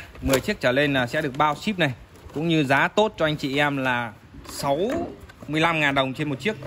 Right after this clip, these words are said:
tức là mười chiếc là sáu trăm rưỡi. Đấy, ly Nhật mới tinh này. Mới tinh anh em nhá. Bên trong này còn nguyên cái, à, giấy của nó này. Đấy.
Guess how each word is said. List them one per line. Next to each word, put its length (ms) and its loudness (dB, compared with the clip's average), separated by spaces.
tức 180 -6
là 140 2
mười 220 0
chiếc 220 -4
là 80 -2
sáu 180 -4
trăm 180 -4
rưỡi. 220 -2
Đấy, 140 -2
ly 200 0
Nhật 120 2
mới 140 -6
tinh 200 -4
này. 100 -4
Mới 80 -8
tinh 180 -2
anh 80 -2
em 140 0
nhá. 80 0
Bên 120 -4
trong 220 0
này 260 0
còn 240 2
nguyên 240 0
cái, 160 0
à, 220 0
giấy 260 0
của 60 -2
nó 160 0
này. 100 -2
Đấy. 420 -2